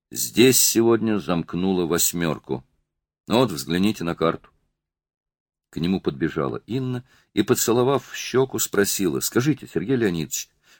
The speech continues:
почему вы не боитесь смерти? Ваша смелость всех поражает». «А легко быть смелым, если знаешь, что умереть легче, чем жить в плену и рабстве».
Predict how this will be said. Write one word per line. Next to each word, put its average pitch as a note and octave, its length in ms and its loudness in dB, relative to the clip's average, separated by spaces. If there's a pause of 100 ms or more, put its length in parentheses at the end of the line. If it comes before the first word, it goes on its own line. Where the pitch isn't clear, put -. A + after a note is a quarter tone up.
(100)
почему A#2+ 420 2
вы E3+ 160 4
не E3+ 100 2
боитесь C#3+ 480 4
смерти? - 520 0 (800)
Ваша C#3+ 300 2
смелость E3+ 680 0
всех - 380 2
поражает». C3 600 0 (920)
«А - 120 4
легко D#3 380 6
быть G2 200 2
смелым, B2 460 0
если F#2 300 0
знаешь, G2+ 580 0
что - 300 -2
умереть F#2 460 2
легче, - 520 -4 (440)
чем G2 260 2
жить G#2 220 -2
в - 120 -20
плену F#2 380 2
и F2 60 6
рабстве». - 560 0